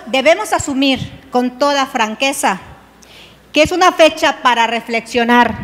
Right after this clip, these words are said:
sobre nuestros retos frente a un fracaso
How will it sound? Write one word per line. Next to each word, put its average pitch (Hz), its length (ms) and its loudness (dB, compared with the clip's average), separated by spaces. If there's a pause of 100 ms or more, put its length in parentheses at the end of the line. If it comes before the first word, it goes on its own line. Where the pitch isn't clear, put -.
(400)
sobre 240 340 -2
nuestros 226 320 -8
retos 247 640 -2 (380)
frente 262 260 2
a - 20 8
un 359 120 -2
fracaso 285 720 -2